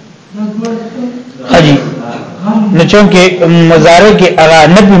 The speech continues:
مستمرن شته، نو نبی علیہ الصلوۃ والسلام ته نه منع شوی دی. کما، لانه شان ده کما ان المضارع المثبت، مضارع مثبت چې یفید استمرار الثبوت، مثبت فائدہ د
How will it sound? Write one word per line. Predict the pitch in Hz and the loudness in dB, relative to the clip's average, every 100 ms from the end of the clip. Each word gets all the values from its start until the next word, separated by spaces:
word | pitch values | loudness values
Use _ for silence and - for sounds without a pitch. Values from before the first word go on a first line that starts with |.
| 165 | 2
مستمرن | - 160 160 160 202 196 | 2 2 2 4 4 2
شته، | - 208 254 | 2 2 4
نو | 185 165 | 4 4
نبی | 156 185 | 4 4
علیہ | 160 | 4
الصلوۃ | 147 160 175 160 | 2 2 2 2
والسلام | 143 151 175 175 | 0 2 2 2
ته | 180 | 2
نه | 214 294 - - 143 | 2 0 -4 -6 -2
منع | 151 143 135 | 2 2 2
شوی | 147 131 123 | 0 0 0
دی. | 123 - - - - - - - | -2 -6 -12 -12 -12 -10 -8 0
کما، | 202 247 240 240 233 226 | 2 2 2 2 4 4
لانه | 262 285 277 214 208 | 4 4 4 4 4
شان | 247 269 | 4 4
ده | 208 208 | 4 2
کما | 190 196 | 2 4
ان | 220 | 4
المضارع | 196 175 170 196 233 | 4 4 4 4 4
المثبت، | 175 160 170 220 214 | 2 0 2 2 2
مضارع | 170 180 208 | 4 4 4
مثبت | 185 - 220 202 | 2 2 0 2
چې | 175 170 | 2 2
یفید | 165 220 185 165 | 2 2 2 0
استمرار | - 165 175 170 | 0 0 2 2
الثبوت، | 147 147 139 127 - - 156 | 2 0 2 0 -2 -2 -2
مثبت | 143 190 220 214 | 0 0 2 2
فائدہ | 175 | 2
د | 208 | 4